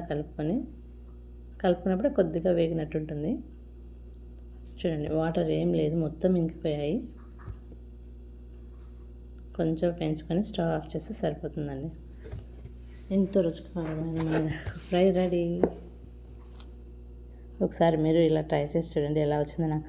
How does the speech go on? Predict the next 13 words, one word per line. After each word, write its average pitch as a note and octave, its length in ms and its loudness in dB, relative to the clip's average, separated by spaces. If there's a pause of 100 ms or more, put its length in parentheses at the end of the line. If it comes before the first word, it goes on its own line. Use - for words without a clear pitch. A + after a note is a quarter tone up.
కామెంట్ D3 320 0
చేయండి. D3 320 0 (440)
నేనేమైనా F#3+ 440 10
మిస్టేక్స్ F#3 420 2
చేస్తుంటే F3+ 400 2 (880)
ఒకసారి F3 340 4
నా D#3+ 60 2 (100)
కామెంట్స్ D#3+ 340 2
బాక్స్లో E3 320 2 (160)
కామెంట్ D3+ 300 -2
చేయండి C#3 300 -4
ప్లీజ్. D#3 260 -4 (1000)
మీరు F3+ 140 6